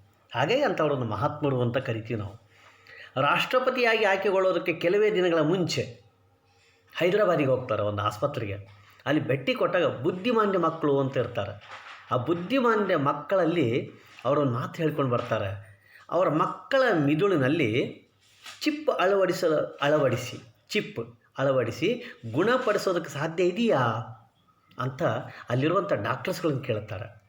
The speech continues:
ಈ ಚಿಪ್ ಅಂದ್ರೆ ಏನು ಅಂತ ಒಂದು ಮಾರ್ಕ್ಸಿನ ಕ್ವಶನ್ ಕೇಳೋ ಸಾಧ್ಯತೆ ಇರ್ತದೆ. ಅದಕ್ಕೆ ಇಲ್ಲಿ ಕೊಟ್ಟಿದ್ದಾರೆ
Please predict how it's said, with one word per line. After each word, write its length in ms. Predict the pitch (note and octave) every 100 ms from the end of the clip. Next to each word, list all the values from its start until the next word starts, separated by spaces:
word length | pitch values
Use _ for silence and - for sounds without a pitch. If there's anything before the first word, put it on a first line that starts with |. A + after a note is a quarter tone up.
| _ _ _ _ _ _ _ _
ಈ 60 | G3
ಚಿಪ್ 360 | - C#4+ D4 G#3
ಅಂದ್ರೆ 240 | F3+ D#3
ಏನು 220 | C#3 C3
ಅಂತ 140 | B2 C#3
ಒಂದು 200 | A#2+ B2
ಮಾರ್ಕ್ಸಿನ 300 | B2 C3 A#2+
ಕ್ವಶನ್ 300 | A#2 A#2 G#2
ಕೇಳೋ 260 | A#2+ A#2
ಸಾಧ್ಯತೆ 440 | A2 A2 G#2 A2 C#3+
ಇರ್ತದೆ. 560 | C3 G2 G2 - - -
ಅದಕ್ಕೆ 260 | B2 C3
ಇಲ್ಲಿ 120 | A#2
ಕೊಟ್ಟಿದ್ದಾರೆ 640 | - D#3+ D#3+ A2+ G2 -